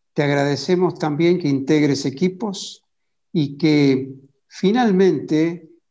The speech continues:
la tarea que se hace desde la docencia, desde la cátedra, desde el laboratorio, la investigación, redunden en beneficios para la comunidad, es una muy buena noticia, sobre todo en estos tiempos. Muchas gracias, ¿eh?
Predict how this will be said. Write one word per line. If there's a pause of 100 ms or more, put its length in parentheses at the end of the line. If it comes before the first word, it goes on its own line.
(400)
la
tarea
que
se
hace
desde
la
docencia,
desde
la
cátedra,
desde
el
laboratorio, (300)
la
investigación, (240)
redunden
en
beneficios
para
la
comunidad, (440)
es
una
muy
buena
noticia,
sobre
todo
en
estos
tiempos. (560)
Muchas
gracias,
¿eh?